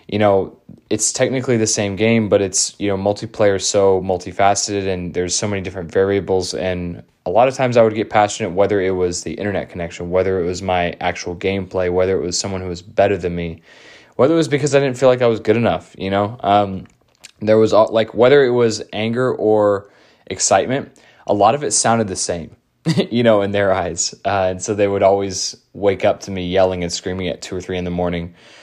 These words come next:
uh, on a weekend, and they, <laughs> it would always cause, uh, quite the r-, quite the riff, you know. Um,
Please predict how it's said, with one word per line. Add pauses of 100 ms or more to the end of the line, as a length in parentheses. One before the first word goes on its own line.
(220)
uh,
on
a
weekend,
and
they, (180)
<laughs>
it
would
always
cause,
uh, (160)
quite
the
r-,
quite
the
riff, (580)
you
know.
Um,